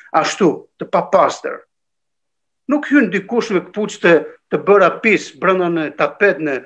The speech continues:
tek pllakat, lavdi Zotit. Nuk shtrihet, besoj, dikush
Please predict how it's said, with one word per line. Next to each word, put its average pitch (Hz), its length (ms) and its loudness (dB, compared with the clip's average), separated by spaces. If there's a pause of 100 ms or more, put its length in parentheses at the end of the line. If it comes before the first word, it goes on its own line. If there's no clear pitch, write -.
(280)
tek 151 340 -4
pllakat, 175 560 0
lavdi 143 320 -4
Zotit. 151 400 -4 (420)
Nuk 285 160 -2
shtrihet, 294 400 0
besoj, 175 380 2
dikush 160 480 0